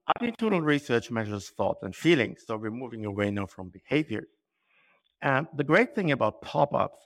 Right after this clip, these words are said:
as you see them on the right, which are small nudges where questions are transported, is that they are actually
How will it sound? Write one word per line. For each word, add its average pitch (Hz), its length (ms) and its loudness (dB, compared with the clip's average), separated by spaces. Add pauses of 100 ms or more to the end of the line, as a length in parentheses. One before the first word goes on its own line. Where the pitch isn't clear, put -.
(320)
as 107 220 -4
you 113 80 -6
see 113 180 -6
them 110 220 0
on 107 100 -4
the 101 100 -2
right, 117 360 4
which 104 180 -8
are 95 60 -4
small 107 320 -10
nudges 104 560 -2 (140)
where 95 120 2
questions - 640 -2
are 95 80 -2
transported, 107 760 -4 (880)
is 170 220 2 (160)
that 143 260 2
they 147 160 4
are 135 240 2
actually 202 720 -4